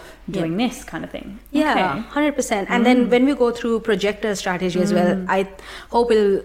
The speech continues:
Speaker 1: you know, um, have many light bulb moments for
Speaker 2: Mm.
Speaker 1: you, because it did for me. So for
Speaker 2: Yeah.
Speaker 1: example, I'm a projector.
Speaker 2: Mm.
Speaker 1: My, and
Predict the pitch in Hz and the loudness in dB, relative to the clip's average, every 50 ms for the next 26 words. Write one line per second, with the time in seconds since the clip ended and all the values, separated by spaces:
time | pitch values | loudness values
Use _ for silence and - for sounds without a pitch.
0 | - 208 180 202 185 180 190 226 269 269 247 - - 202 190 185 180 180 180 180 | -4 -4 -2 0 2 2 2 2 2 0 -2 -4 -4 -2 0 2 2 2 2 2
1 | 175 180 175 175 165 165 165 135 131 123 190 - - - - 202 180 180 196 185 | 2 0 0 0 -2 -2 -2 -4 -6 -8 -10 -14 -14 -6 -4 -2 -2 0 0 0
2 | 180 185 180 180 175 - 180 180 170 170 170 175 175 170 175 180 180 196 233 285 | 2 2 2 0 0 -2 -2 -4 -4 -2 -2 -4 -4 -2 -2 -4 -2 2 4 4
3 | 349 359 202 202 240 262 233 202 208 208 240 247 233 220 208 214 196 170 - 220 | 4 4 4 4 4 4 4 4 2 2 2 2 2 2 2 2 0 0 0 -2
4 | 196 175 202 196 190 196 - 202 185 175 180 208 196 - 208 190 202 214 202 190 | 0 0 0 0 0 -2 -2 -2 -2 -2 -2 -4 -4 -6 -4 -2 -2 0 0 0
5 | 196 185 180 190 - 196 196 202 208 190 - 190 170 - 175 165 - - 170 170 | -2 -2 -2 -2 -2 -2 -2 -2 -2 -2 -2 -4 -4 -4 -6 -6 -6 -8 -10 -10
6 | 180 - 208 202 202 196 185 190 - - - 190 196 196 196 - - 202 190 185 | -10 -8 -6 -4 -4 -4 -4 -6 -10 -6 -2 0 0 0 0 0 0 0 0 0
7 | - | -2